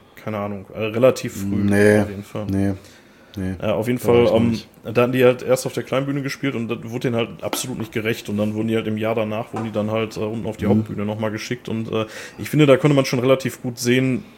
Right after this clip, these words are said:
Speaker 1: dass das, ja, wie die da einfach durch die Decke gegangen sind zu dem Zeitpunkt, ne? Das war einfach völlig geisteskrank.
Speaker 2: Mhm.
Speaker 1: So, so eine, so eine Band, die man irgendwie mit zweihundert Leuten im Parkhaus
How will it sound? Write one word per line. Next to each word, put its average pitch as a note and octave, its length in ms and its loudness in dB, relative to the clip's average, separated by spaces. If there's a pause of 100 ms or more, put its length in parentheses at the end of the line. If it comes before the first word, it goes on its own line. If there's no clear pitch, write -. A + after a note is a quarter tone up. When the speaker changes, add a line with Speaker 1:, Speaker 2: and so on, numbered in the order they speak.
(680)
Speaker 1:
dass A#2+ 180 0
das, - 440 -2 (880)
ja, A2+ 240 -2 (240)
wie C3 80 -6
die E3 120 0
da C3 120 2
einfach C3+ 220 -4
durch B2 120 -8
die C3 100 -8
Decke D#3+ 240 -2
gegangen G2 360 -6
sind G2+ 160 -6
zu - 120 -10
dem F2 140 -8
Zeitpunkt, G#2 460 -6
ne? A#2 140 -2 (440)
Das G#2 80 -6
war A#2+ 80 4
einfach B2+ 160 -2
völlig - 300 -4
geisteskrank. G#2+ 640 0 (140)
Speaker 2:
Mhm. B2 60 -14
Speaker 1:
So, A#2 60 -8
so A#2 120 2
eine, C3 240 4
so A#2 80 -4
eine B2+ 100 0
Band, C3+ 240 -2
die C#3+ 40 -4
man C#3 120 0
irgendwie C3+ 280 -4
mit C3 140 -4 (140)
zweihundert C3+ 480 2
Leuten D3+ 400 0
im B2+ 380 -8
Parkhaus D#3+ 540 0